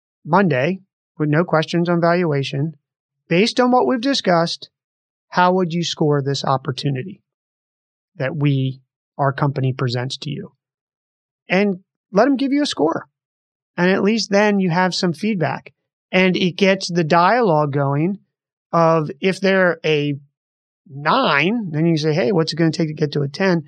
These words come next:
If they're a seven, you can figure that out. And if they're a three, then you, you get an idea there. It's a direct question that probably will make your heart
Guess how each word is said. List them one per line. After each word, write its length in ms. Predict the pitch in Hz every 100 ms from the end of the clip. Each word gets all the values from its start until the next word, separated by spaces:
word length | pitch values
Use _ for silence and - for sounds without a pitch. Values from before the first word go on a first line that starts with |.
| _ _ -
If 100 | 156
they're 180 | 175 160
a 40 |
seven, 560 | 147 - 226 247 226 233
you 100 | 165
can 380 | 170 160 139 - _
figure 240 | 190 175 165
that 180 | 165
out. 260 | 170 147 160 - - _ -
And 100 | 208
if 140 | 196
they're 220 | 233 277
a 60 | 247
three, 680 | 165 - 269 277 233 214 202 _ _ _ _ _ _ _ _ _
then 380 | 214 185 185 175
you, 240 | 180 196 -
you 100 | 175
get 140 | 202
an 120 | 180
idea 440 | 170 160 147 196 196
there. 320 | 147 135 127 - - _ _ -
It's 180 | 247 247
a 80 |
direct 460 | 233 220 208 247 269
question 800 | - 220 214 - 196 190 180 - _
that 360 | 185 165 165 _
probably 260 | - 233 233
will 80 | 220
make 240 | 208 202
your 360 | 196 180 175 175
heart 420 | - 190 185 -